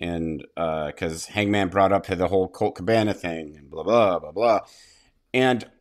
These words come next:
all of that may be true. It may be a work. I don't know. Um, but it's awesome. It makes for awesome storytelling. So Punk, he's kind of riding the line, like his promo, like you, you heard,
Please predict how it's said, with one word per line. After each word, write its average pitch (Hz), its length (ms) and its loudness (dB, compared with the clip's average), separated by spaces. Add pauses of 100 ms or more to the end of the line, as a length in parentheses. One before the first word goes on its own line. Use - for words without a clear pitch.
(680)
all 226 220 10
of 220 60 2
that 208 200 2
may 135 160 0
be 147 100 2
true. 131 340 -2
It 123 100 -6
may 107 160 -4
be 113 140 -4
a 113 60 0
work. 90 420 -6 (140)
I 95 100 -2
don't 98 340 -4
know. 165 580 -2 (320)
Um, 190 640 -2 (880)
but 110 160 6
it's 104 240 -2
awesome. - 500 -6
It 95 160 -4
makes 110 240 0
for 98 380 0
awesome 92 340 -2
storytelling. 76 640 -6 (600)
So 110 540 0 (140)
Punk, 170 460 -2 (1300)
he's 147 200 -2
kind 180 200 2
of 131 80 4
riding 104 240 4
the 98 80 2
line, 95 540 0
like 104 140 -4
his 104 140 -6
promo, 107 440 0
like 98 200 -4
you, 90 280 -4 (100)
you 85 300 -8
heard, 87 300 -2